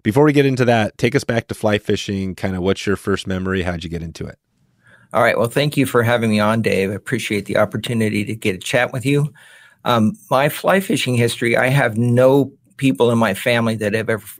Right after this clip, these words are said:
Speaker 2: ever fly fished before me. So I'm kind of a pioneer in that aspect. Uh, I tied my first fly when I was probably about eleven or twelve years old. We had a local pond that was stocked with small bass and bluegill.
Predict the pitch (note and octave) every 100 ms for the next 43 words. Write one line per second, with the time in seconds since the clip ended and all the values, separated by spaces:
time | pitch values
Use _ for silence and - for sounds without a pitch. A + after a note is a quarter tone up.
0 | - B2+ A#2+ A#2+ - G#2+ G2+ - G2 -
1 | - F#2+ G#2+ F#2+ F2+ F#2+ G#2+ F2+ A#1+ -
2 | - A2 F#2+ F2+ G2 _ _ - G#2 G#2+
3 | - G#2+ G#2+ F2 - A2+ G#2 G#2+ G#2+ A2
4 | F#2+ F#2+ F#2+ F#2 - _ _ F#2+ F2+ -
5 | A2 G#2 - - _ - _ _ _ -
6 | G2+ G2+ E2 G2+ A2 - A#2+ G2 A2 G#2+
7 | - - B2+ B2 - - A2 A#2 A#2 G#2
8 | F#2 - G#2+ G#2+ G2 F#2 F2+ G2+ G2+ F#2+
9 | - F#2 F#2+ G2+ F#2 F#2+ F#2 F2+ F#2+ G#2
10 | G2+ G2+ G2 F#2 F#2+ - - - - -
11 | A#2+ B2+ A#2 A2+ - A2+ A2+ A#2 G#2+ G#2+
12 | G#2 - G2 G2+ - A2 - - - A2+
13 | G#2 G2 G#2+ G#2 G#2+ - A2 G2 F#2+ G2
14 | B2+ B2+ A#2 F#2+ G2 A#2+